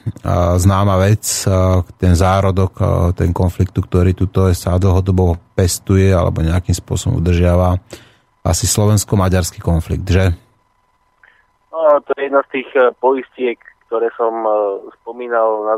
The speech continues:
Speaker 2: začiatku relácie, že tu máme proste nejaké tie etnika, ktorým stačí, že niekoho zaplatia, aby vystrelal nejakú škôlku a na druhý deň tu máme občiansku vojnu.
Speaker 1: Áno.
Speaker 2: A tí, čo sú schopní z toho profitovať, tak tí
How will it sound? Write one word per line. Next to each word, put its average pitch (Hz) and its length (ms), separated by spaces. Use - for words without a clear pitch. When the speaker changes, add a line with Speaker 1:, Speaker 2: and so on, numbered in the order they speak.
Speaker 2:
začiatku 110 400
relácie, 101 720
že 87 80
tu - 80
máme 107 240
proste - 400
nejaké 101 400
tie 98 160
etnika, 107 640
ktorým 104 400
stačí, 107 480
že 104 80
niekoho 104 400
zaplatia, 101 560
aby 104 240
vystrelal 98 480
nejakú 101 240
škôlku 117 560
a 101 160
na 104 80
druhý 107 240
deň 104 160
tu 104 80
máme 104 240
občiansku - 480
vojnu. 107 400
Speaker 1:
Áno. 85 160
Speaker 2:
A 113 240
tí, 120 240
čo 107 240
sú - 160
schopní - 320
z 101 80
toho 104 160
profitovať, 101 720
tak - 160
tí - 160